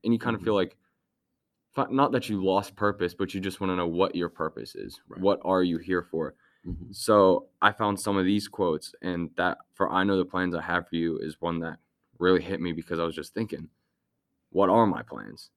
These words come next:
Speaker 1: Why w-, was I like this for a reason? Was it just some accident?" 'Cause nothing's really an accident when I
Speaker 2: Right.
Speaker 1: look at it. Everything, everything happens for a reason. And then I saw that quote, and it just kinda hit me, and I almost started to break down. I was like,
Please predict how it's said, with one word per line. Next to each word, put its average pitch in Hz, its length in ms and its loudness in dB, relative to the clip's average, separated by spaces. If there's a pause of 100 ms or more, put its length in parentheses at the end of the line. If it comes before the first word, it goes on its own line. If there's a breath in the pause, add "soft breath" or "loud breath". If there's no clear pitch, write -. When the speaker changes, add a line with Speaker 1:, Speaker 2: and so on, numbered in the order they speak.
(140)
Speaker 1:
Why 92 200 4
w-, 92 400 0 (180)
was 85 280 -4
I 85 80 -4
like 87 260 -4
this 85 140 -8
for 87 120 -8
a 85 60 -6
reason? 101 280 2
Was 87 120 0
it 78 60 -6
just - 220 -12
some - 220 -16 (400)
accident?" 95 520 0
'Cause 120 120 -2
nothing's 113 320 0
really 82 220 -4
an 82 80 -6
accident 78 480 -12
when 76 140 -8
I - 60 -8
Speaker 2:
Right. 87 100 -6
Speaker 1:
look - 120 -14
at - 120 -8
it. - 120 -16
Everything, 87 520 -4 (520 soft breath)
everything 101 380 2
happens 90 320 0
for 82 120 0
a 80 60 2
reason. 80 480 -2 (420 soft breath)
And 98 120 2
then 92 100 4
I 90 80 2
saw 98 240 0
that 92 300 2
quote, 90 340 2
and 87 220 -6 (100)
it 95 140 0
just 85 200 -6
kinda 78 180 -6
hit 101 240 -2
me, 87 200 -2
and 82 100 -6
I 82 100 -4
almost 85 260 -4
started 87 220 0
to 82 60 -8
break 82 220 -4
down. 104 180 4
I 95 60 2
was 87 120 0
like, 82 260 -6